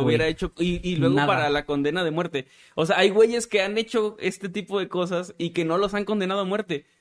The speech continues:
Speaker 2: Y que han hecho cosas peores incluso. Y que les dan diez años o algo así. Y luego ahí andan
Speaker 1: Sí.
Speaker 2: libres como si nada.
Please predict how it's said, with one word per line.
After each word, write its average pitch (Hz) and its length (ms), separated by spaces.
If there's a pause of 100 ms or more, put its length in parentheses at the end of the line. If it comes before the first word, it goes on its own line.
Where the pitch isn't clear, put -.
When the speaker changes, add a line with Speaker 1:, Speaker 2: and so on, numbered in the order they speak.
(200)
Speaker 2:
Y 165 160
que 175 120
han 175 80
hecho 190 160
cosas 202 300
peores 170 400
incluso. 143 480
Y 139 100
que 151 120
les 147 160
dan 165 360 (140)
diez 165 400
años 160 480
o 135 140
algo 151 180
así. 156 160
Y 165 40
luego 156 260
ahí 143 100
andan 143 200
Speaker 1:
Sí. 147 40
Speaker 2:
libres 147 280
como 135 200
si 131 140
nada. 131 280